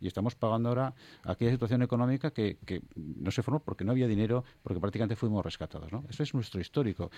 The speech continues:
Ante eso hay que tomar medidas que sean,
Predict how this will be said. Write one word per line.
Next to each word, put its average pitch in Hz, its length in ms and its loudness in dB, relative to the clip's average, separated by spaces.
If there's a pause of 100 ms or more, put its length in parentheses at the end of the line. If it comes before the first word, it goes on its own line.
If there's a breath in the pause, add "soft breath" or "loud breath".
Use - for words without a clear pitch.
(220 loud breath)
Ante 104 320 2
eso 151 280 2 (300 loud breath)
hay 127 120 4
que 143 120 0
tomar 127 280 4
medidas 135 380 2
que 101 120 -2
sean, 123 280 0